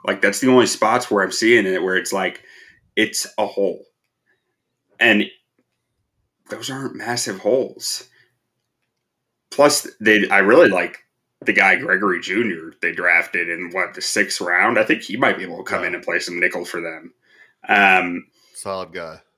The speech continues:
Speaker 1: Christian Kirk, Marvin Jones, Zay Jones. They got both Joneses.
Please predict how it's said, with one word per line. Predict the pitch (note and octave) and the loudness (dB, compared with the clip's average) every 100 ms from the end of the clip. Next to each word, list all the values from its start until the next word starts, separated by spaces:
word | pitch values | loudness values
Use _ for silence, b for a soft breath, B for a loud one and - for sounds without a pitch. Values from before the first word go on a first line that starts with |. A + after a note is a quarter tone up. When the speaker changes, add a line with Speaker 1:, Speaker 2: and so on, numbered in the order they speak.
| _ _ _ _ - | _ _ _ _ -2
Speaker 1:
Christian | B2 A#2 B2+ A2 | 0 0 -2 2
Kirk, | A2 A#2 A2+ | 2 2 0
Marvin | G2 G2 G#2+ G2+ | 0 0 0 -2
Jones, | G2+ G2+ G#2 G#2+ | -2 0 -2 -4
Zay | G2+ F#2+ G2 | -4 -6 -2
Jones. | A2 A2 A2+ A2 | -2 0 -2 -2
They | A2+ | -2
got | A2 - | -2 -4
both | G2 G#2+ G#2 | 0 0 -2
Joneses. | F2 E2 E2 - D#2 - - | -10 -12 -14 -14 -12 -12 -12